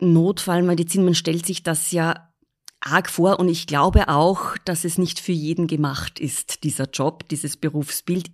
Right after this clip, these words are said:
Ich glaube, ich wäre die Falsche, weil ich leide unglaublich mit und wir haben im Vorgespräch schon ein bisschen geplaudert und wenn, wenn der Herr Doktor Meindl Einblicke gibt, dann wird's mir ganz bang ums Herz und denk mir immer, um Gottes Willen, bitte nicht. Ähm,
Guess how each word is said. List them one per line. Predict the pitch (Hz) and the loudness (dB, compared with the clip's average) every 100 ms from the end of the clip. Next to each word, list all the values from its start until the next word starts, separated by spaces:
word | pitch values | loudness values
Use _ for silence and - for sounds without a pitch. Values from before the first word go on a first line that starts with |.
| _ | _
Ich | 208 202 - | -4 -4 -4
glaube, | 165 165 | -4 -4
ich | 170 | -4
wäre | 156 156 | -4 -4
die | |
Falsche, | 165 131 135 147 - 170 | -4 -2 0 0 -2 0
weil | 156 160 - - - _ | 0 -2 -8 -20 -20 _
ich | 165 | -6
leide | 151 147 - | -2 -2 0
unglaublich | 175 202 156 147 156 151 | 0 2 2 2 0 2
mit | 175 202 170 | 2 2 2
und | 170 | 2
wir | 165 | 4
haben | 160 | 4
im | 170 | 2
Vorgespräch | 170 165 170 175 165 | 0 -2 -4 -4 -4
schon | 170 | -2
ein | |
bisschen | 165 160 | -2 -2
geplaudert | 165 165 139 165 175 | -4 0 2 2 2
und | 170 170 - - - - | 2 0 -4 -14 -14 -2
wenn, | 165 165 - | 0 2 0
wenn | 160 160 | 0 0
der | 170 160 | 2 0
Herr | 165 | 0
Doktor | 160 - | -2 0
Meindl | 165 143 170 | 2 4 2
Einblicke | 139 156 180 190 | 4 4 2 0
gibt, | 170 196 - | 0 -2 0
dann | 170 165 147 | 2 2 2
wird's | 175 170 | 0 2
mir | 165 185 | 2 2
ganz | 165 156 165 | 2 0 0
bang | 147 147 175 | 0 0 0
ums | 185 - | -2 0
Herz | 156 170 - | -2 -2 -4
und | 190 170 | -2 2
denk | 165 180 | 4 6
mir | |
immer, | 170 170 165 | 6 4 2
um | 165 | 0
Gottes | 143 - 156 | -2 -4 -2
Willen, | 170 175 170 | 0 2 2
bitte | 185 - 170 | 0 0 4
nicht. | 170 214 - - - - - - - | 4 4 -2 -14 -14 -12 -14 -12 -4
Ähm, | 180 180 | 0 0